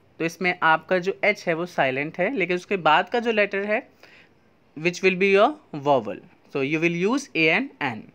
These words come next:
बाकी आपको, अ, देखिए एक्सरसाइज दी हुई है, exercise A and B that you will have to do। Now we will talk about the definite article the,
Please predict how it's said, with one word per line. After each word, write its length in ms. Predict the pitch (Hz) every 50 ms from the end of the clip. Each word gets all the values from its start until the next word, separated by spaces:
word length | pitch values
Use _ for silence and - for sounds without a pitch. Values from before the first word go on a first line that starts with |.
| _ _ _ _ _ _ - - - - - - _ _ -
बाकी 260 | 156 156 165 - 202
आपको, 280 | 190 185 185 - 196 185
अ, 320 | - 151 151 143 135 135
देखिए 400 | 131 143 147 151 - 202 240 - -
एक्सरसाइज 440 | 156 151 - - - - 165 160 156
दी 160 | 147 151 160
हुई 180 | 165 170 175 175
है, 180 | 185 196 180
exercise 460 | 180 - 170 - 170 156 160 156 - -
A 260 | 156 160 175 214 180
and 260 | - 156 156 156 151
B 260 | 143 156 175 208 302 349 - _ _ -
that 180 | 139 143 139 - 160
you 80 | 156
will 140 | 147 156 165
have 260 | 175 160 139 - -
to 120 | 156 156 160
do। 120 | 190 254 - - _ _ _ _ _ - - _ _ _ _ _ _ _ -
Now 340 | 151 156 151 156 170 214 285 - - _ _ _ _ _ _ _ _ _ _ _ _ -
we 180 | 151 156 160 170
will 140 | 175 170
talk 200 | 170 156 156 -
about 320 | 175 156 160 160 160 160 196
the 100 | 233 294 - - -
definite 460 | 147 151 156 - 170 160 165 160 -
article 460 | 151 147 143 156 147 - 180 208 285 311 - _ _ _ _ 143 131 131
the, 140 | 127 104